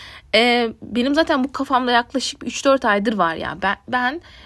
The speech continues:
işte bu, bu kişiyle şu şekilde şöyle bir proje yapmalıyım diye. Ama ya bir şekilde hani kendimi manipüle ettim. Dedim ki "Ya şu an zaman değil, işte şu an Eylül, işte okullar açılıyor, ne bileyim işte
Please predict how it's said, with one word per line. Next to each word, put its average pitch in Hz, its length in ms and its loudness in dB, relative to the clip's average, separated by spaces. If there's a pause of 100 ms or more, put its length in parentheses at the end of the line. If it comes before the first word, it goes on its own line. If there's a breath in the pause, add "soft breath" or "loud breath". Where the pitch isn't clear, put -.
işte 196 300 -8
bu, 247 320 -4
bu 233 60 -10
kişiyle 233 520 -4
şu 262 160 -6
şekilde 247 320 -2
şöyle 269 200 0
bir 214 100 -4
proje 240 260 0
yapmalıyım 170 560 -4
diye. 85 180 -12 (760 loud breath)
Ama 392 280 0 (680)
ya 302 200 -4
bir 440 40 -6
şekilde 330 540 -2
hani 294 380 -6 (360 soft breath)
kendimi 320 360 0
manipüle 381 400 0
ettim. 214 420 -4
Dedim 311 180 -8
ki 247 120 -6
"Ya 233 180 0
şu 311 180 -4
an 277 280 0
zaman 247 420 0
değil, 214 180 -2
işte - 240 -14
şu - 200 -4
an 254 220 0
Eylül, 220 480 -2
işte - 240 -12
okullar 254 420 -2
açılıyor, 175 480 -4
ne 240 140 -6
bileyim 254 320 -6
işte 262 360 -6